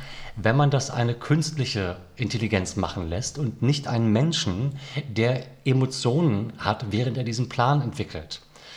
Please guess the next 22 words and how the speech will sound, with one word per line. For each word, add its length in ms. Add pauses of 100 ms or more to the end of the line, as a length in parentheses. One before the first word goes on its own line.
(300)
Das 140
heißt, 220
wir 160
wissen 340
genau, 400
wenn 80
jetzt 140
eine 160
neue 220
Produktion 580
kommt, 380 (180)
A, 480 (160)
wie 240
viele 160
Rollen 400
gibt 240
es, 240
wie 80
viele 160
Positionen 640
gibt 220
es, 180